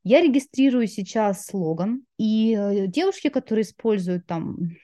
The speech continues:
<laughs> всякие слоганы, как у меня, я просто потом на них подам в суд. Я в этом плане очень справедливая, и я не хочу даже вот это все обсуждать, кому-то писать: «А ты своровала, а ты сделала, как я». Вы знаете, я выше всего это.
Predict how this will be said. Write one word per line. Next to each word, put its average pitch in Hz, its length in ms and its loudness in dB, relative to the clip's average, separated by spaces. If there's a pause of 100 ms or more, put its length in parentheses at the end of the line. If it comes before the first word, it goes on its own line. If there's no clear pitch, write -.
(180)
<laughs> 190 580 0
всякие 185 340 0
слоганы, 196 480 4
как 208 280 0
у 202 40 4
меня, 226 420 4
я 196 100 0
просто 302 280 0
потом 269 260 6
на 269 60 8
них 226 200 2
подам 208 300 2
в - 40 -10
суд. 165 300 -8
Я 226 200 2
в 330 60 0
этом 311 220 4
плане 294 320 4
очень 277 180 0
справедливая, 254 840 2
и 202 520 -2
я 269 200 2
не 339 100 6
хочу - 320 -4
даже 233 220 0
вот 202 100 -6
это 226 180 -6
все - 180 0
обсуждать, 214 760 0
кому-то 247 340 2
писать: 220 840 -2
«А 202 100 -2
ты 240 160 -2
своровала, 233 1040 2
а 196 120 -4
ты 247 180 2
сделала, 254 500 2
как 262 320 -4
я». 220 440 -2
Вы 185 100 -2
знаете, 247 340 -2
я 220 160 0
выше 196 400 -2
всего 175 380 -6
это. 180 340 0